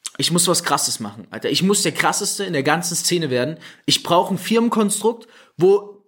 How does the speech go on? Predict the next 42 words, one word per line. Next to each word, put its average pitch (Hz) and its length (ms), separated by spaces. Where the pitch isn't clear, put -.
alle 214 260
bei 170 200
mir, 196 420
ja, - 300
wo 165 80
alle 214 260
bei 190 220
mir 202 400
in 202 80
die 202 100
Knie 220 240
gehen 147 200
können.“ 131 200
Und 107 100
dann 135 100
hat 175 60
er 175 80
gesagt, 170 300
„Okay, 147 220
pass 135 240
auf, 101 180
wir 123 80
machen 127 300
das, 156 240
das, 135 220
das.“ 170 220
Und - 100
dann 180 140
sind 208 100
wir 208 60
drauf 170 300
gekommen, 151 320
wenn 123 80
wir 120 60
es - 140
richtig 208 300
zerstören 160 440
wollen, 135 280
machen 117 400
wir 123 80
eine 131 360
Holding. 113 680